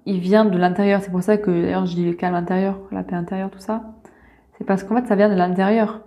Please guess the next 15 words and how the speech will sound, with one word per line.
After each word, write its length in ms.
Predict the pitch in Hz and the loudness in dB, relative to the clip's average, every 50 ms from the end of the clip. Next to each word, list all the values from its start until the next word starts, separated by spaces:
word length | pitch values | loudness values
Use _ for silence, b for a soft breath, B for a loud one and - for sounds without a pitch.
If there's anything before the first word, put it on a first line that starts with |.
| _ _ b b b b b b b b b b b b | _ _ b b b b b b b b b b b b
Parce 100 | 202 - | -8 -2
que 80 | 247 | 0
même 160 | 277 302 262 | 2 4 4
t'as 120 | 254 226 208 | 4 4 2
beau, 520 | 196 190 190 214 247 269 285 269 - 277 - | 2 0 2 2 4 4 4 2 2 0 -2
euh, 400 | - 196 190 185 185 185 185 185 - - - - | -2 -2 0 -2 -2 -2 -4 -6 -8 -10 -10 -6
imaginons, 500 | 202 196 196 196 196 202 208 208 208 208 - b b b b b b b b b b b b b b b b b b b b 226 | -4 -4 -2 -2 0 0 0 -2 -2 -6 -12 b b b b b b b b b b b b b b b b b b b b -2
euh, 40 | |
ralentir, 1120 | 208 185 185 185 185 180 196 208 208 220 226 226 220 - - 233 233 233 233 226 226 226 214 220 - - | 0 2 4 4 4 4 4 4 4 4 2 0 -2 -4 -4 -2 0 2 2 2 2 0 0 -2 -4 -6
être 300 | - 214 196 - - 190 | -4 -6 -6 -6 -10 -6
dans, 400 | 180 196 190 190 185 185 185 180 180 180 185 185 214 - - - - - - - - - | -4 0 0 2 2 2 0 0 -4 -6 -6 -6 -6 -6 -8 -10 -10 -12 -14 -16 -16 -10
voilà, 300 | - 196 202 202 208 208 | -4 0 2 4 6 6
dans, 800 | 196 180 190 185 180 180 180 175 180 175 175 175 175 175 175 170 170 - - - - | 4 4 2 2 2 2 2 0 0 -2 -2 -2 -2 -2 -2 -2 -4 -6 -8 -8 -8
dans 260 | - 180 170 190 185 | -4 -2 2 4 4
le, 580 | 185 185 180 180 175 175 175 175 170 170 - | 6 4 4 2 2 0 0 0 0 -2 -4